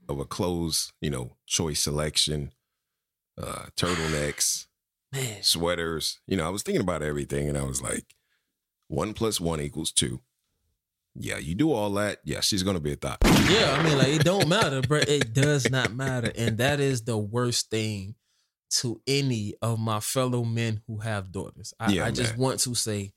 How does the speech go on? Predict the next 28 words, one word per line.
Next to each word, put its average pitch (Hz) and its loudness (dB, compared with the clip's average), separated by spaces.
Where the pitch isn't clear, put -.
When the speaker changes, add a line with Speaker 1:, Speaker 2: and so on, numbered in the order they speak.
Speaker 1:
Yeah. 82 0
Speaker 2:
by 117 0
all 127 0
means, 110 0
you 120 2
want, 110 -2
listen, 120 -2
Speaker 1:
You 113 2
want 123 4
Speaker 2:
of - 2
Speaker 1:
the - -2
best 160 4
Speaker 2:
all 139 4
Speaker 1:
for - 2
'em. 143 -2
Speaker 2:
things, 120 0
you 135 6
want 120 2
to 127 0
be 113 -2
in 110 -2
this 104 -6
young 107 -2
lady's 98 -4
life. - -14
Speaker 1:
Listen, 82 0
man, 76 0
I, 90 -2